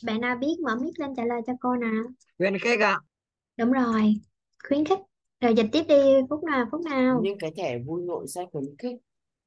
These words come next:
Speaker 3: trẻ em, ờ, đánh vần tốt hơn.
Speaker 1: Đúng rồi, đánh vần tốt hơn. À, cái, cái bạn nhớ nè, trong khi mà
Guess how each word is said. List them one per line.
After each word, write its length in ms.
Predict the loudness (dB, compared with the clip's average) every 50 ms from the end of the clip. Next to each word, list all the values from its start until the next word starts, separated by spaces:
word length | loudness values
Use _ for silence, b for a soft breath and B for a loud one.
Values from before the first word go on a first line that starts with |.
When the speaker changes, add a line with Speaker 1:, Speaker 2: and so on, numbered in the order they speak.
| _
Speaker 3:
trẻ 440 | -10 -6 -6 -6 -6 -6 -10 -12 -16 -18 -20 _ _ _ _ _ _ _ _
em, 420 | -6 -4 -2 -2 -2 -4 -4 -4
ờ, 280 | -4 -2 -2 -4 -6 -8 -14 _ _ _ _ _ _ _ _ _ _ -12
đánh 200 | -10 -10 -6 -4
vần 180 | -4 -6 -4 -4
tốt 100 | -6 -4
hơn. 340 | -4 -4 -4 -6 -8 -10 -16 _ _ _ _ _ _
Speaker 1:
Đúng 120 | -4 -2 -2
rồi, 280 | 0 0 0 -2 -2 -4 -6 -8
đánh 160 | -8 -8 -6
vần 220 | -6 -8 -8 -10 -10
tốt 120 | -12 -14 -12 -10
hơn. 260 | -8 -8 -8 -8 -10 -12 _ _ _ _ _ _ _ _ _ _ _ _ _ _ _ _ _ _ _ _ _ _ _ _ _
À, 180 | -12 -10 -8 -8 -6 -4
cái, 140 | -4 -4 0
cái 100 | 2 2
bạn 220 | 2 4 2 2 2
nhớ 200 | 2 0 0 -2 -2
nè, 60 | -4 -4 -6 -4
trong 200 | -4 -2 -2 -2 -2
khi 120 | 0 0 0
mà 120 | 0 -2